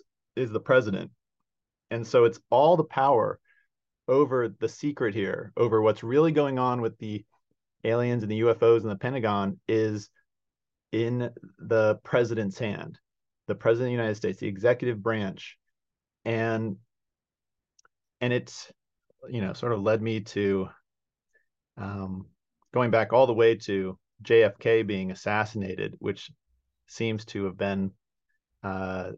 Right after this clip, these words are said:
seems to be clearly tied to his desire to expose what the C I A and the secret keepers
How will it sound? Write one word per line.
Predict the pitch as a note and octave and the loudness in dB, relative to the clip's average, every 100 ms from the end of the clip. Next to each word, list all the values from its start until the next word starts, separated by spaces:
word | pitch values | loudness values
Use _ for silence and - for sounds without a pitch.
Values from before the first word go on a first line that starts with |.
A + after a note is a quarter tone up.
| - | -18
seems | - A2 A#2 A2 | -12 -8 -8 -8
to | A2 | -10
be | |
clearly | G#2 B2 A#2 G#2+ | -4 2 4 4
tied | G2 G#2+ A#2+ A2+ | 0 -2 -2 -2
to | F#2 | -4
his | A2+ G#2+ G2 - _ _ _ - | -2 -2 -4 -12 _ _ _ -10
desire | A2 G#2 G#2+ G#2+ G#2 | -6 -2 2 2 0
to | F#2+ | -2
expose | F#2+ - G#2+ A#2 A2+ G2 | -6 -4 4 6 4 0
what | - | -6
the | G2 | -8
C | G#2+ G2+ | -4 -2
I | G2 | 0
A | G2+ G2 | 0 -2
and | F#2+ | -4
the | |
secret | - G#2+ G2 | -6 -8 -8
keepers | - G#2 G2+ F#2+ G2 | -8 -8 -6 -8 -8